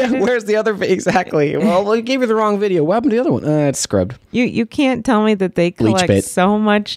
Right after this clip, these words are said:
Speaker 2: data on us and keep it for who knows how long. But,
Speaker 1: <laughs>
Speaker 2: oh, this prison video.
Speaker 1: Yeah,
Speaker 2: Yeah,
Speaker 1: yeah,
Speaker 2: we s-,
Speaker 1: yeah.
Speaker 2: we wiped
Speaker 1: Can't
Speaker 2: it
Speaker 1: get,
Speaker 2: already.
Speaker 1: we can get that Ring video, no problem. But that
Speaker 2: Yeah.
Speaker 1: prison video,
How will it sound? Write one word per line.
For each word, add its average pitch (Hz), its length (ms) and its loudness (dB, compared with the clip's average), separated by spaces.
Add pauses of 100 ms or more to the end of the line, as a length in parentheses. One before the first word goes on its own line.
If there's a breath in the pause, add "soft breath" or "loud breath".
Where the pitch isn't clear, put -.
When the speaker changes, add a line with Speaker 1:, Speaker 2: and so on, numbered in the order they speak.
Speaker 2:
data 180 300 2
on 151 340 2
us 156 260 2
and 170 120 -4
keep 185 340 -2
it 156 140 -6
for 160 240 -2
who 196 100 0
knows 180 240 0
how 180 180 0
long. 175 200 0
But, 180 140 0
Speaker 1:
<laughs> - 40 -2
Speaker 2:
oh, 330 240 0
this 226 180 -2
prison 285 480 -2
video. 180 220 2
Speaker 1:
Yeah, 175 200 2
Speaker 2:
Yeah, 165 40 -4 (200)
Speaker 1:
yeah, - 40 0
Speaker 2:
we 240 120 0
s-, - 100 -6
Speaker 1:
yeah. 117 100 2
Speaker 2:
we 175 160 0
wiped 208 300 -2
Speaker 1:
Can't 233 160 0
Speaker 2:
it 190 40 2
Speaker 1:
get, 190 80 2
Speaker 2:
already. 165 300 0
Speaker 1:
we 139 120 0
can 156 60 0
get 180 140 0
that 165 160 2
Ring 170 260 0
video, 147 340 2
no 135 220 0
problem. 165 440 0
But 110 140 0
that 143 100 2
Speaker 2:
Yeah. 202 100 0
Speaker 1:
prison 170 220 0
video, 190 360 0